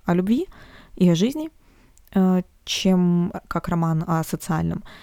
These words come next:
в то время как «Дом духов» — это, конечно, <laughs> нечто совершенно иное. Ну что ж, друзья, спасибо. Рассказывайте, читали ли вы другие произведения Изабель Альенде. Поделиться можно, написав нам на почту, или, которую вы найдете в описании к эпизоду,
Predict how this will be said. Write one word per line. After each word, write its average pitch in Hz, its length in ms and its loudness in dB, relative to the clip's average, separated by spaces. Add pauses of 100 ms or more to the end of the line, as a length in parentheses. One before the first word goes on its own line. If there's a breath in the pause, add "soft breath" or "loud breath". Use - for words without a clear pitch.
(140 loud breath)
в - 80 -20
то - 80 0
время 165 220 0
как 156 180 -4
«Дом 160 180 2
духов» — 185 320 -2
это, 170 140 -4
конечно, - 520 -4
<laughs> 170 300 0
нечто 175 380 2
совершенно 180 680 0
иное. 156 300 -2 (880 loud breath)
Ну 180 140 0
что 202 180 -4
ж, 165 60 -8
друзья, 156 300 -4
спасибо. 285 400 -6
Рассказывайте, 170 540 -4
читали 170 320 -2
ли 160 120 -2
вы 160 120 -4
другие 247 360 -6
произведения 170 600 -2
Изабель 160 360 -4
Альенде. 175 580 -4 (380 loud breath)
Поделиться 175 520 -2
можно, 165 320 0
написав 165 440 -2
нам 160 120 0
на 156 100 0
почту, - 460 -2
или, 202 560 -2 (180 loud breath)
которую 170 260 -2
вы 165 60 0
найдете 165 260 -2
в - 60 -20
описании 151 380 -2
к - 100 -14
эпизоду, 160 400 -2